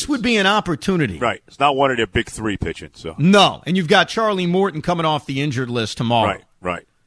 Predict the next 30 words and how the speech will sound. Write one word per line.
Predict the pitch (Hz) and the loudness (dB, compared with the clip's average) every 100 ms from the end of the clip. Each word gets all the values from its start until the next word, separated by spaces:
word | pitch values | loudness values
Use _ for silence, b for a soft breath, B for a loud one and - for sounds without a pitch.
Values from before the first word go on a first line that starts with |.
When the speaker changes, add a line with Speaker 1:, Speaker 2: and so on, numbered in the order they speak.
| - | -18
Speaker 1:
right. | 78 - | -16 -2
Speaker 2:
So | 196 | 0
this | 175 285 - | 2 0 -2
would | 262 | -2
be | 196 | -2
an | 175 | 0
opportunity | 156 190 190 170 - 151 131 110 98 | 2 0 0 -2 -2 -2 -2 -6 -10
for | - 147 | -12 -6
the | 123 120 | -6 -2
offense | 139 156 - 135 92 85 - | 0 0 0 -6 -6 -8 -10
to | - 131 | -8 -6
just | 98 127 110 - 87 - | -4 -4 -4 -8 -14 -6
bust | 113 110 - | -4 -4 -4
out. | 85 78 - b b b _ - | -4 -6 -10 b b b _ 2
That's | 208 233 | 4 4
what | 226 208 | 2 0
you | 170 | 0
need | 147 135 139 131 - | 0 2 0 -2 -4
to | 107 | -4
see. | - 107 69 - b b | -4 -6 -8 -20 b b
'Cause | - 190 | -2 2
let's | 233 285 | 4 2
face | - 196 170 127 | 2 -2 -2 -2
what | 147 139 | -4 -2
we're | 139 | -2
gonna | 135 113 | -2 -2
see | - 135 | -2 -4
from | 127 107 | -4 -4
Tanaka | 101 104 107 95 | -2 -2 -2 -4
tonight. | 85 73 65 | -8 -10 -12